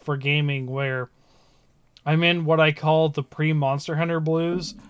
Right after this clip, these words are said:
where nothing is interesting to me video game wise until the next Monster Hunter comes out. So I'll play, like, twenty minutes of something and be like,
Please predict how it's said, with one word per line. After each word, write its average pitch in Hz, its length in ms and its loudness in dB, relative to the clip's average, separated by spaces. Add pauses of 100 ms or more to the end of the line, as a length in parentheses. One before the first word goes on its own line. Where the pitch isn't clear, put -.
(140)
where 147 200 0
nothing 143 580 -2
is 127 120 -2
interesting 139 520 -4
to 143 80 -2
me 139 180 -2
video 135 360 -4
game 143 220 -2
wise 147 500 -2 (380)
until 143 280 0
the 131 100 -4
next 135 280 -4
Monster 127 320 -4
Hunter 147 200 2
comes 147 320 0
out. 156 320 2 (300)
So 165 120 -2
I'll 156 140 6
play, 175 240 2
like, 147 300 0 (240)
twenty 165 340 0
minutes 151 320 2
of 156 100 -4
something 165 400 0
and 143 80 -2
be 147 100 0
like, 131 300 -4